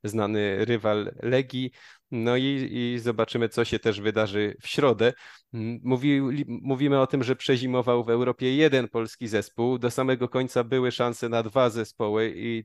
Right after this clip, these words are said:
i to naprawdę do samego końca, bo nawet gdy, e, było widać, że mecz Rakowa Częstochowa z Atalantą w czwartek kompletnie się nie układa, że, e, ta Atalanta grająca rezerwowym składem i tak jest lepsza, że Luis Muriel, który pozostał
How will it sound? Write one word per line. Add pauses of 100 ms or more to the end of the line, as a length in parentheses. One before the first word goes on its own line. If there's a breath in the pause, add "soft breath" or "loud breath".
(120)
i
to
naprawdę
do
samego
końca,
bo
nawet
gdy, (480 loud breath)
e,
było
widać,
że
mecz
Rakowa
Częstochowa
z
Atalantą (180)
w
czwartek
kompletnie
się
nie
układa,
że, (380 loud breath)
e,
ta
Atalanta
grająca (360)
rezerwowym
składem (180)
i
tak
jest
lepsza,
że
Luis
Muriel,
który
pozostał